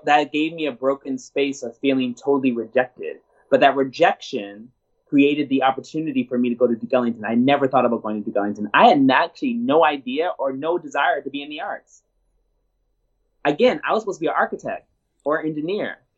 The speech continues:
The art, I only went to Duke Ellington because of a rejection,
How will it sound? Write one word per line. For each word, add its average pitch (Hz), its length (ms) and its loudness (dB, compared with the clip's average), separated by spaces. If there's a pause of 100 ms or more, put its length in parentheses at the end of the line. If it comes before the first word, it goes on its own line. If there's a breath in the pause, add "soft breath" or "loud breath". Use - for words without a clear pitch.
(1200)
The 143 140 4
art, - 340 4
I 202 80 -2
only 226 220 -8
went 208 160 -12
to 170 40 -20
Duke - 140 -18
Ellington 180 480 -8
because 170 540 2
of 147 400 0
a 143 80 -4
rejection, 135 640 -6